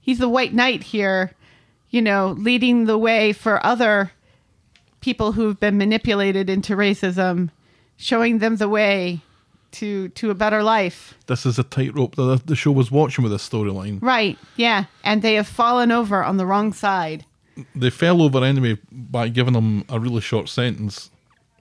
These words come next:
Speaker 2: They fell over again by them getting out early.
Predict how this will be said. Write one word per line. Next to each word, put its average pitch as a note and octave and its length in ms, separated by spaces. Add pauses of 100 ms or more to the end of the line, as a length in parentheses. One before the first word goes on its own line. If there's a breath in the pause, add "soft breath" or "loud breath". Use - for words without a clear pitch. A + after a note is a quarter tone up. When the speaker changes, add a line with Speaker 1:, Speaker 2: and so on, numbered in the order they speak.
(340)
Speaker 2:
They B2+ 200
fell C#3 280
over G#2+ 180
again A#2 480
by A2 180
them G#2+ 180
getting G#2+ 260
out C#3 220
early. G2 380